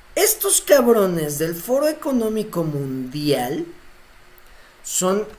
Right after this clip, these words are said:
exactamente los cabrones que están en contra de que se descentralice el, el dinero.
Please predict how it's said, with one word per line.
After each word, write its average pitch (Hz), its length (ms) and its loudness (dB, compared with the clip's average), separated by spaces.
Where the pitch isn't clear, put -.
exactamente 247 880 0
los 226 220 -4
cabrones 185 560 0
que - 80 -10
están 180 280 -2
en 170 220 -4
contra 175 640 -2
de 139 180 -2
que 143 100 -4
se 143 160 0
descentralice 135 1080 -4
el, 123 560 -6
el 147 160 -6
dinero. 220 420 -2